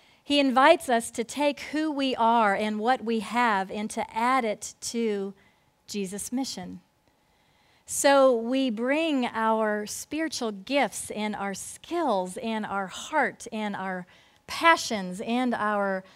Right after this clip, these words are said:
abilities and our personalities and our experiences,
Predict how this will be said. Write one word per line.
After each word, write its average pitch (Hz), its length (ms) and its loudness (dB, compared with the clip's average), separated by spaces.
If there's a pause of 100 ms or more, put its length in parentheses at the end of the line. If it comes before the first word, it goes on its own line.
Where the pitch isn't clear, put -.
(180)
abilities 285 880 2
and 214 180 -6
our 180 200 -4 (420)
personalities 220 840 -2
and 202 160 -6
our 202 120 -4
experiences, 190 1080 -8